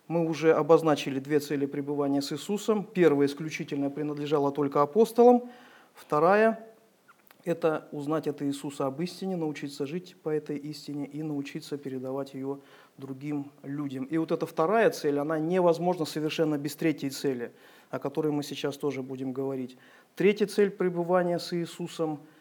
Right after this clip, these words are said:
или третий смысл пребывания с Ним – это познать сердце Иисуса,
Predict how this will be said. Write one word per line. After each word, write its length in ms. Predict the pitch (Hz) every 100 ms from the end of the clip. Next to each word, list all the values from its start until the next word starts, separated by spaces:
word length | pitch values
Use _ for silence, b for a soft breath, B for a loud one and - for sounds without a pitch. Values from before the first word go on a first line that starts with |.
| B B -
или 160 | 143
третий 340 | 143 147 143 139
смысл 380 | 170 180 180
пребывания 600 | 165 160 151 151 151 151
с 120 | 143 -
Ним – 180 | 151 143
это 280 | 151 - 147
познать 560 | - - 151 147 156
сердце 460 | - 147 135 - 135
Иисуса, 560 | 131 - 127 - 135